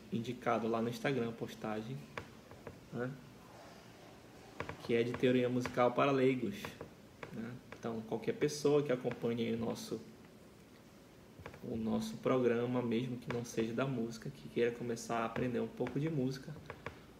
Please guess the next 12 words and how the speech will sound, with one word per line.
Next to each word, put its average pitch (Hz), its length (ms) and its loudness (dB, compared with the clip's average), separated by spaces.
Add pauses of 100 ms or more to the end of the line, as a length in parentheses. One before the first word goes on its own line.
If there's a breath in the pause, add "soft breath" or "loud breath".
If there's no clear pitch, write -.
(120)
o 139 100 2
livro 127 300 0
será 147 300 2
sorteado 127 760 4 (520)
e 127 100 -2
em 127 60 2
breve 123 320 6
daremos 127 480 2
indicações 123 920 0
sobre 117 260 0
esse 113 100 -4
sorteio. 127 680 0